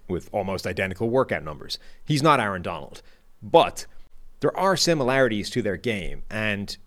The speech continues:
in a similar way to Aaron Donald, if he's going to play the w-, run in a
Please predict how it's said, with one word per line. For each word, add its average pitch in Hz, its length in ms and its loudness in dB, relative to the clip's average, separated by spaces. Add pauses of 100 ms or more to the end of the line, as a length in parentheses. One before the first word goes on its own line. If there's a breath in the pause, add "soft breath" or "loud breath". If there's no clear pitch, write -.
(320)
in 120 200 2
a 113 500 2 (760 soft breath)
similar 143 480 2
way 117 240 4
to 110 160 -6
Aaron 101 280 -2
Donald, 107 540 -2
if 131 200 0
he's 135 180 0
going 120 280 2
to - 40 -4
play 113 240 0
the 101 80 0
w-, 98 280 0
run 98 560 -2
in 98 160 -8
a 92 180 -6